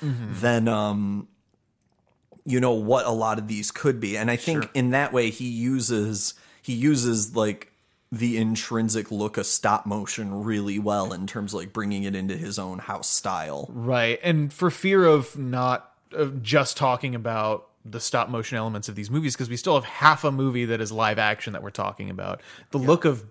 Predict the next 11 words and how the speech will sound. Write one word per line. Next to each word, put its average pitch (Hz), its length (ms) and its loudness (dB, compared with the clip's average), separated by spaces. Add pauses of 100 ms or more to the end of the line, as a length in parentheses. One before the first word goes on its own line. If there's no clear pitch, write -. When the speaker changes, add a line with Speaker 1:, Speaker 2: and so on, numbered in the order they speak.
(140)
Speaker 1:
Beetlejuice 151 920 0
is 107 120 -4
also 160 400 8
very 98 360 -8
interesting, - 560 -10
like, 120 180 -4
especially 131 440 -2
with 127 120 -4
the 123 80 -2
production 113 460 -8
design, 110 420 -4